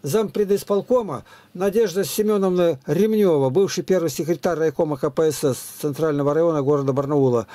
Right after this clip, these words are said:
а ныне работник краевой администрации. Тут рабочий телефон. И вот это сильно помогло. Потом я её нашёл, познакомились,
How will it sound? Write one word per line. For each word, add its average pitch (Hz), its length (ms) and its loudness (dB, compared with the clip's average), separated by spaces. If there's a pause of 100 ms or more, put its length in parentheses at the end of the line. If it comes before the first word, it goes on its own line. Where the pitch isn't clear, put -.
(200)
а 156 160 -4
ныне 165 260 2
работник 156 500 0
краевой 156 340 2
администрации. 143 800 -2
Тут 131 240 -10
рабочий 143 340 -2
телефон. 127 540 -6 (520)
И 190 80 -4
вот 165 100 0
это 196 200 -2
сильно 190 280 0
помогло. 151 580 0 (160)
Потом 180 260 0
я 170 120 4
её 160 140 4
нашёл, 165 540 0 (760)
познакомились, 160 1000 -2